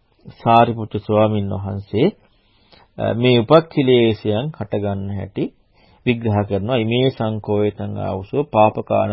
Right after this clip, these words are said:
කුසලාන" ඉච්ඡාවචාරාණං අදි-, අදි-,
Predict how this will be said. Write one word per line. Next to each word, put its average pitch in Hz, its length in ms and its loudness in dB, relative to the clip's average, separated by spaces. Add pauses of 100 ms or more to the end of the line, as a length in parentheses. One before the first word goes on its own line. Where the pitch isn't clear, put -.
කුසලාන" 101 580 -8 (600)
ඉච්ඡාවචාරාණං 110 1120 -2
අදි-, 107 300 -2
අදි-, 107 380 0